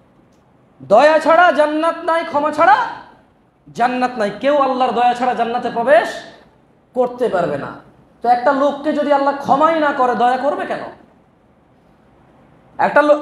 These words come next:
আমরা কেউ কি অন্যায় থেকে বিরত, অন্যায় মুক্ত? একেবারে কোনো অন্যায় নেই। তাহলে অন্যায় তো অন্যায়, এবার যে ক্যাটাগরির অন্যায় হোক, যে বয়সের লোকই করুক, অন্যায় তো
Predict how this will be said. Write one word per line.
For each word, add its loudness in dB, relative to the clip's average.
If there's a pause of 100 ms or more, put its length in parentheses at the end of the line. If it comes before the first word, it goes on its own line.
আমরা -2
কেউ -2
কি -6
অন্যায় -2
থেকে -4
বিরত, -2
অন্যায় -2
মুক্ত? 0 (1080)
একেবারে 4
কোনো 0
অন্যায় -4
নেই। -10 (880)
তাহলে 4
অন্যায় 0
তো 0
অন্যায়, -2
এবার -2
যে -2
ক্যাটাগরির -2
অন্যায় -4
হোক, -8 (680)
যে -2
বয়সের 0
লোকই -4
করুক, -6
অন্যায় -6
তো -6